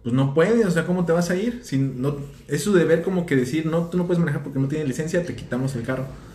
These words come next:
Y yo, pues, estaba bien espantado de que eso me fuera a pasar, pero afortunadamente el policía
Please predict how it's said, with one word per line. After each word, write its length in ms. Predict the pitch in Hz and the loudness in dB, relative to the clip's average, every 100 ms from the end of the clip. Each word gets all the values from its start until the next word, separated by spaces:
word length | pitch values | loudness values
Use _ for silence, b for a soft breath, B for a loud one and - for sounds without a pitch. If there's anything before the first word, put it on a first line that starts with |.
| B B B B B B B B | B B B B B B B B
Y 160 | 117 120 | 4 6
yo, 280 | 143 156 156 | 6 6 4
pues, 120 | 139 | 2
estaba 200 | 139 143 | 2 0
bien 140 | 151 | 0
espantado 460 | 147 - 135 139 139 | -2 -2 0 2 2
de 80 | 135 | 0
que 80 | |
eso 100 | - | 0
me 80 | 139 | -2
fuera 220 | 117 143 | 2 2
a 40 | 139 | 2
pasar, 420 | 120 151 165 170 | 0 0 0 2
pero 380 | 147 135 131 131 | 2 4 2 -2
afortunadamente 720 | 135 135 135 139 151 180 190 196 | -4 -2 0 4 4 4 4 2
el 80 | |
policía 680 | - 156 143 180 196 196 175 | 2 0 2 2 2 0 -2